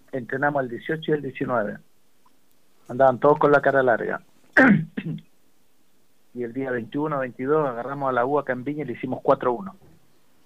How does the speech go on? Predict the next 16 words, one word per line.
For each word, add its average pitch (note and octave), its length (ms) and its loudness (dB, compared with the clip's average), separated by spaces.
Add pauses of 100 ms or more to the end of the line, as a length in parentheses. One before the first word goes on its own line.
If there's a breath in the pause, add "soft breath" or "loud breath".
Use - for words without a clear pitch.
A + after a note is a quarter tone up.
(1600)
"Ahora C3+ 240 4
váyanse C3+ 280 -4
a A2+ 40 -10
sus A#2 140 -16
casas C3+ 320 -8
a - 40 -16
celebrar", A#2 380 -6
le G2+ 100 -10
dije, G#2 300 -16
se G#2 60 -12
mataban A2 340 -6
de A2 80 -6
la G#2 100 -6
risa. - 360 -14 (1800)
Claro, D#3+ 420 2 (400)
sí, - 60 -8